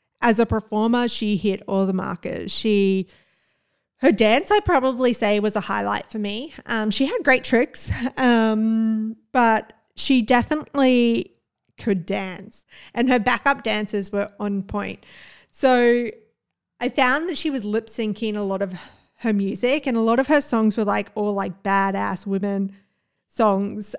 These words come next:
Um, so it was a lot of fun. Um, you know, "Bitch better have my money and my neck, my crack." Anyway,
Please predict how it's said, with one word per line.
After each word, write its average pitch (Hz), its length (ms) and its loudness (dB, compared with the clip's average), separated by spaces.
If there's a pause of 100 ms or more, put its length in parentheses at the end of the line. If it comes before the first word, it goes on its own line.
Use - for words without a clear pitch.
Um, 196 680 -4
so - 100 -4
it 339 40 0
was 320 100 -2
a 359 40 2
lot 392 140 2
of 403 80 0
fun. 269 540 2 (420)
Um, 214 920 2
you 214 120 -2
know, 190 120 -2
"Bitch 285 260 -8
better 214 200 -6
have 277 280 -2
my 208 220 -6
money 247 480 -4
and 185 420 -10 (160)
my 220 180 -4
neck, 247 460 -8 (380)
my 240 240 -6
crack." 208 400 -6
Anyway, 196 240 -4